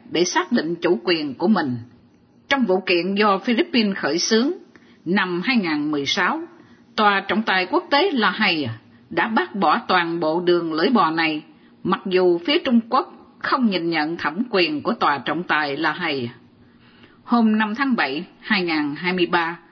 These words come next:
báo Philippines Philstar Global đưa tin, nhiều thượng nghị sĩ Philippines, bao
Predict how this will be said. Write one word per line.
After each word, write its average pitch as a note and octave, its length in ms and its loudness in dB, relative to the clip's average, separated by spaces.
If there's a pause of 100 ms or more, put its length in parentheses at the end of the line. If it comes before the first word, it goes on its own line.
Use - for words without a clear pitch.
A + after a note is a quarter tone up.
(440)
báo F3+ 340 0
Philippines F3+ 640 0 (160)
Philstar F3+ 680 0 (180)
Global F#3 420 2 (280)
đưa A3 200 2
tin, G#3 320 -2 (580)
nhiều G#3 320 4
thượng G#3+ 200 2
nghị G3 160 4
sĩ F3 280 0
Philippines, G3 680 0 (380)
bao B3+ 200 2